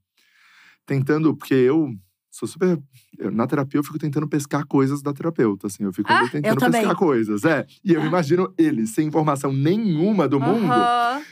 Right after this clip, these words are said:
Speaker 1: Meu, eu falava ali, eu falaria qualquer coisa, a terapeuta ia levantar a sobrancelha e eu já ia, "Opa!"
Speaker 2: Uhum.
Speaker 1: Ela
Speaker 3: Mas
Speaker 1: tá
Speaker 3: a gente
Speaker 1: querendo
Speaker 3: não
Speaker 1: dizer
Speaker 3: vê
Speaker 1: que eu tô
Speaker 3: ela.
Speaker 1: certo, que eu tô errado.
Speaker 2: Vocês
Speaker 1: Ah,
Speaker 2: não
Speaker 1: vocês não
Speaker 2: veem?
Speaker 1: veem?
Speaker 3: Não, não
Speaker 2: Só
Speaker 3: vê.
Speaker 2: voz?
Speaker 1: Só voz.
Speaker 3: Gente, o jogo lá é babado. Você não vê pessoas.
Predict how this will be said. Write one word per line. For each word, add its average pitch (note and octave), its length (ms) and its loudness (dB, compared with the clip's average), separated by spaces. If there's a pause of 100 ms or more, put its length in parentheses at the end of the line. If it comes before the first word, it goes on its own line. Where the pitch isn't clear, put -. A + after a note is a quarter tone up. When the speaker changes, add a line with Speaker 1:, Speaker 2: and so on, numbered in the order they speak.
(120)
Speaker 1:
Meu, G#3 200 4
eu D#3 100 2
falava F3 280 0
ali, G3 240 -4
eu F3+ 80 2
falaria G3+ 320 2
qualquer G#3 340 0
coisa, G#3+ 300 0
a G3+ 40 -8
terapeuta G3+ 480 0
ia A3 80 2
levantar G3 420 0
a G#3+ 40 -2
sobrancelha G#3 340 0
e A3 40 0
eu G#3+ 40 -2
já G#3+ 140 0
ia, G#3 120 2
"Opa!" F3+ 500 -2 (300)
Speaker 2:
Uhum. A#3 180 -6
Speaker 1:
Ela - 60 0
Speaker 3:
Mas A#3 160 2
Speaker 1:
tá C4 60 -2
Speaker 3:
a - 20 -2
gente C4+ 140 2
Speaker 1:
querendo - 160 0
Speaker 3:
não C4 80 4
Speaker 1:
dizer - 120 2
Speaker 3:
vê B3 60 2
Speaker 1:
que - 20 2
eu B3 60 2
tô A#3 80 2
Speaker 3:
ela. A#3 140 -2
Speaker 1:
certo, A3 200 0
que A3+ 60 -6
eu A3+ 60 -2
tô B3+ 100 0
errado. F#3 380 0
Speaker 2:
Vocês - 140 -10
Speaker 1:
Ah, D3+ 60 -4
Speaker 2:
não F#3 140 2
Speaker 1:
vocês D#3 160 -6
não F3 160 0
Speaker 2:
veem? - 20 2
Speaker 1:
veem? F3 320 2
Speaker 3:
Não, F#3 640 0
não G3 180 -2
Speaker 2:
Só B3+ 140 0
Speaker 3:
vê. G3+ 60 -4
Speaker 2:
voz? A#3+ 400 0
Speaker 1:
Só D#3+ 160 0
voz. D3 260 2
Speaker 3:
Gente, A3+ 380 -2
o A3 60 0
jogo G#3 360 -4
lá A3 240 -2
é B3 80 -6
babado. A#3 800 0
Você F3+ 160 -6
não G3 220 0
vê A3 280 -2
pessoas. E3 840 -6